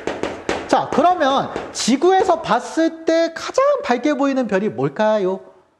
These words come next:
네, 여러분들 지금 아시다시피 바로 태양이 가장 밝습니다. 태양, 태양 마이너스 이십 등급보다도 낮아요. 어, 그래서 겉보기 등급으로 따지면은 얘가 엄청나게 밝아서 낮에 보시면 태양 말고 다른 별은 아예 보이지도 않잖아요, 그쵸? 음,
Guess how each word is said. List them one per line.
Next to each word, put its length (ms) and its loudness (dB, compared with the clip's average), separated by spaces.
네, 240 2
여러분들 400 2
지금 360 0
아시다시피 600 -4
바로 280 -4
태양이 440 0
가장 260 -4
밝습니다. 760 0
태양, 380 2
태양 300 0
마이너스 640 2
이십 380 0
등급보다도 500 0
낮아요. 540 -2
어, 200 -2
그래서 360 4
겉보기 340 2
등급으로 420 2
따지면은 500 0
얘가 200 2
엄청나게 680 2
밝아서 600 0
낮에 380 2
보시면 460 -2
태양 300 2
말고 220 2
다른 280 -2
별은 220 0
아예 220 2
보이지도 460 -2
않잖아요, 400 -4
그쵸? 380 -4
음, 160 -4